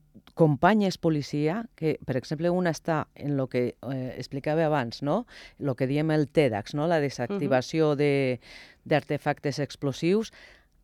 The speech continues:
Speaker 1: Actualment hi ha una altra companya fent formació perquè s'ha incorporat al grup d'intervenció de, de la policia d'Andorra, que són aquests, aquests que veus que baixen pels teulats, que baixen pels,
Speaker 2: <laughs>
Speaker 1: dels helicòpters i això.
Speaker 2: Sí.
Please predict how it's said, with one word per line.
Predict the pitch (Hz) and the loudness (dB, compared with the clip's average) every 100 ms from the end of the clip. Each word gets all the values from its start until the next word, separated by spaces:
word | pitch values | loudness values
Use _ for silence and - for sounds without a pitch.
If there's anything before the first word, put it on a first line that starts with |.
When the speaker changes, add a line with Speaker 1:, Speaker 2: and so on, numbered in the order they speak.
| _ | _
Speaker 1:
Actualment | 180 - 226 247 220 185 143 - | 0 4 4 4 4 4 2 0
hi | 180 | 2
ha | 170 - | 4 4
una | 214 226 | 2 2
altra | 208 196 185 | 2 0 2
companya | 170 156 147 143 135 127 | 2 2 0 0 0 -2
fent | 120 - 170 | -2 -2 0
formació | - 160 131 143 131 - 175 240 - | 0 0 0 0 0 2 2 2 0
perquè | 151 139 147 | -2 0 -2
s'ha | - 160 | 0 -2
incorporat | - 165 160 143 - | 0 -2 0 0 2
al | 139 139 | 2 2
grup | 185 202 | 0 0
d'intervenció | - 147 143 151 139 139 139 - 185 170 123 _ - - - _ - | -2 -2 0 0 2 2 0 2 4 4 2 _ -20 -20 -20 _ -14
de, | 139 143 131 127 120 | -4 -2 0 -2 0
de | 143 | 2
la | 131 | 2
policia | - 139 131 - 147 143 | 0 -2 -2 -4 -2 0
d'Andorra, | 135 143 156 220 | 0 0 0 -2
que | 233 156 139 131 127 120 113 | -2 0 0 0 0 -2 -4
són | 139 131 | -6 -4
aquests, | 127 - 139 - - - - | -4 -2 -4 -6 -20 -16 -8
aquests | 131 165 | -2 -2
que | - 147 | 0 2
veus | 143 - | 2 2
que | 139 | 2
baixen | 139 139 131 | 2 0 -4
pels | 123 - | -4 -4
teulats, | 104 139 156 | 0 0 0
que | - | -2
baixen | 117 - 127 | -4 -2 -2
pels, | 120 104 - | -2 -2 -6
Speaker 2:
<laughs> | |
Speaker 1:
dels | - 131 120 117 | -2 0 0 0
helicòpters | 104 - 143 - - 127 131 | -2 2 2 2 0 -6 -6
i | |
això. | - 143 | -2 2
Speaker 2:
Sí. | 185 | 2